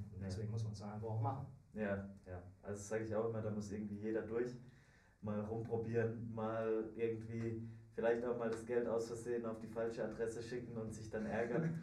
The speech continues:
Speaker 1: <laughs>
Speaker 2: und dann, äh, erstmal sagen, „Boah, selber schuld, äh, ja, weiter geht's, äh, draus lernen“ und
Speaker 1: Ja, ja, das ist das Wichtige, ne? Ruhig mal ausprobieren. Fehler tun weh,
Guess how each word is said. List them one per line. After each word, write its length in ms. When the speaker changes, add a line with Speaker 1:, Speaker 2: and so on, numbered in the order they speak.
Speaker 1:
<laughs> 220
Speaker 2:
und 160
dann, 180
äh, 140
erstmal 320
sagen, 320
„Boah, 360
selber 340
schuld, 400
äh, 520
ja, 360
weiter 260
geht's, 460
äh, 400
draus 240
lernen“ 340
und 380
Speaker 1:
Ja, 120
ja, 220
das 140
ist 140
das 160
Wichtige, 320
ne? 100
Ruhig 200
mal 80
ausprobieren. 580
Fehler 260
tun 240
weh, 180